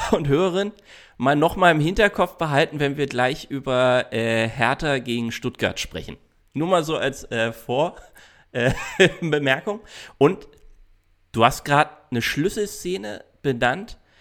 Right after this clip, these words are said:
die, glaube, dazu führt, dass Sané jetzt erst richtig losbrennt.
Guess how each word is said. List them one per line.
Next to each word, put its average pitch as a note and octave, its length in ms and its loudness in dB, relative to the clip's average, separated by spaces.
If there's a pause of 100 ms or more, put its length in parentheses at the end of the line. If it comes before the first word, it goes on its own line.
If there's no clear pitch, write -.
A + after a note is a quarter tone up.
(380)
die, C3 140 -2
glaube, E3 720 2 (340)
dazu B2 280 -2
führt, E3+ 440 -6
dass C3+ 200 -2
Sané B2 360 2
jetzt B2 340 -2
erst B2+ 240 -2
richtig A2+ 320 -4
losbrennt. G2 640 -6